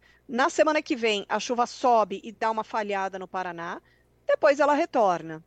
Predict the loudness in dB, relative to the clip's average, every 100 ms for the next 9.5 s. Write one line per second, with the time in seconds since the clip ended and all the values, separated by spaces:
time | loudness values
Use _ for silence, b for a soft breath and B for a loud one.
0 | -6 -2 -2 -2 -6 -4 -2 -2 -2 -4
1 | -4 -4 -4 -4 -4 -4 -10 b b b
2 | _ 0 2 4 0 0 -2 -4 -4 -10
3 | -6 0 0 0 -4 -8 -8 -6 -4 -4
4 | -2 -2 0 0 2 0 -4 -8 -6 -4
5 | -4 -4 -6 -6 -6 -10 -12 -12 -8 -8
6 | _ -12 -8 -2 -2 0 -4 -6 -8 -4
7 | -4 -4 -6 -8 -4 -4 -2 -2 -2 -6
8 | -8 -6 -6 -6 -4 -4 -4 -4 -6 -8
9 | -12 -10 -4 -4 -4